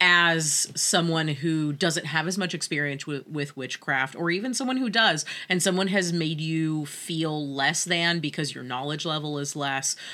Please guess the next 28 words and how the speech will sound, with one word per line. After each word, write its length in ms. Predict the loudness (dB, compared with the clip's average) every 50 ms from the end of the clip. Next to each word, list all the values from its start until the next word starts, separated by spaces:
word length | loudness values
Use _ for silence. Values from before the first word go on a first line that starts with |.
| -16 -12 _
or 320 | -4 -2 -2 0 -2 -2
they're 160 | -2 -2 -2
saying 240 | 0 0 0 0 0
that 120 | -2 -4
you 260 | -4 -4 -4 -4 -2 0
have 280 | 0 0 0 0 -2 -4
to 240 | -4 -2 -2 -2 -4 -8 -14 -18 -16 _ 0
do 400 | 2 6 6 6 6 6 4 4 6
all 240 | 6 8 8 8 6
of 120 | 4 4
these 260 | 2 2 2 2 2
things 360 | 2 4 4 4 4 2 2 0
before 420 | -2 -2 -2 -2 0 2 2 2
you 240 | 2 2 0 -2 -2
can 260 | 0 2 2 2 2
be 220 | 2 0 -2 -2
considered 500 | 0 0 0 2 2 4 4 4 4 4
a 60 | 4 4
witch, 420 | 4 2 2 2 2 0 -2 -4 -4 -10 -10 -10 -12 -6 _ 2
um, 220 | 2 2 2 -2
you 120 | -2 -2 -2
don't 200 | -2 -2 -2 -2
need 400 | -2 0 0 0 -2 -2 -4 -2
that 280 | 0 -2 -2 -2 -4
person 440 | -10 -10 -6 -4 -4 -2 -2 -2 -2
in 100 | -4 -6
your 140 | -6 -8 -10
life. 680 | -10 -10 -10 -10 -10 -12 -14 -12 -12 -12 -12 -12 -16